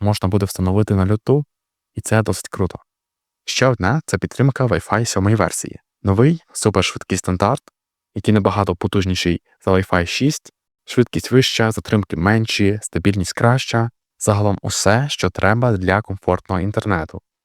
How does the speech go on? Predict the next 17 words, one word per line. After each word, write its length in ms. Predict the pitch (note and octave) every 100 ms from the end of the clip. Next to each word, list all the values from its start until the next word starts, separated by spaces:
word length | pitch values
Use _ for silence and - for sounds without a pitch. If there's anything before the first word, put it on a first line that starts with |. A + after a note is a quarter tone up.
| _ _ _ -
Особливо, 500 | A2 G#2+ A2+ C#3+ B2
якщо 340 | A#2 - B2
у 60 | A#2
вас 200 | G#2 -
купа 320 | - A#2+ A2+
пристроїв 500 | - F#2 - G2 F#2
у 40 |
мережі. 380 | F#2+ G#2 G#2 D#2 - _ _ _ _
Хоча, 360 | _ - - D3+
чесно 300 | - A2 G#2
кажучи, 480 | A#2+ C3 C3 - G#2+ _ _ _ _
поки 200 | - -
що 200 | - -
не 120 | A2 G2+
так 240 | G#2+ G#2+
багато 320 | G2+ G#2 F#2+
роутерів 460 | G2 A2+ G#2 G2